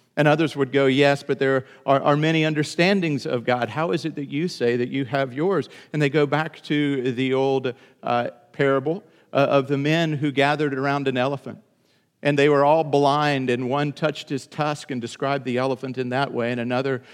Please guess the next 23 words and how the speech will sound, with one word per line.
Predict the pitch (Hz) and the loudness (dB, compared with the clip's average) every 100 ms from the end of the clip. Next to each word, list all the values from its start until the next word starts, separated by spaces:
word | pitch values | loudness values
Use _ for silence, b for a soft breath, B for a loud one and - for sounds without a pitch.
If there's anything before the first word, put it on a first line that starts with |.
| B | B
touched | 165 143 - | -4 -4 -4
his | 147 - | -8 -8
trunk, | - 147 143 135 | -6 -4 -4 -4
and | 131 | -6
another | 123 135 135 | -4 -4 -4
touched, | - 151 147 - - B B - | -4 -2 -2 -6 -20 B B -2
uh, | 143 127 | 0 2
his | 143 127 - | 2 0 -6
foot, | - 151 151 143 | -2 2 2 0
and | 127 | -4
another | 123 135 139 131 | -4 -4 -2 -2
his | 139 131 | -2 -4
ear, | 143 147 147 139 | -2 0 0 -2
and | 123 | -4
another | 127 135 143 | -4 -2 -2
his | 135 127 | -2 -4
tail. | - 151 156 123 - b b b - | -4 -2 0 -2 -8 b b b 0
A-, | 156 165 | 2 4
and | 156 143 143 | 0 0 0
the, | 143 143 123 B - | 2 2 0 B -4
that | 143 143 | 0 0
story | - - - 208 226 175 135 | -4 -12 -2 0 2 2 0
goes | 117 143 156 117 104 - | 2 2 2 0 -4 -12